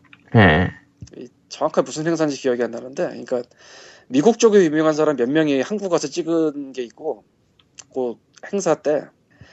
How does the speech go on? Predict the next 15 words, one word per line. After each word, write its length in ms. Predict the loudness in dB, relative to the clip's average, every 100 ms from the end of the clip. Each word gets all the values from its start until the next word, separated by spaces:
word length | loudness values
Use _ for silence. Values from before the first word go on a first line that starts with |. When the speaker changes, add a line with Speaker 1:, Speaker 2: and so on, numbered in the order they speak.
| -20 -20 -20 -20
Speaker 2:
한국에서 560 | -12 -8 -4 2 4 4
유명한 360 | 4 6 6 6
사람이 340 | 6 4 2
미국 260 | -6 -8 -4
가서 280 | -4 -2 -6
뭐 160 | -6
한 100 | -8
게 80 | -8
있고 200 | -8 -10
이랬는데 680 | -12 0 2 2 0 0 -2 -4 _ _
양띵이 300 | -6 0 0
거기 240 | 0 -6
끼었었어요. 460 | -4 -4 -4 -12 -14 _ _ _ -20 -20 _ _ _
Speaker 1:
음. 300 | -2 0 -4 -6 -10
Speaker 2:
그러니까 220 | -8 -8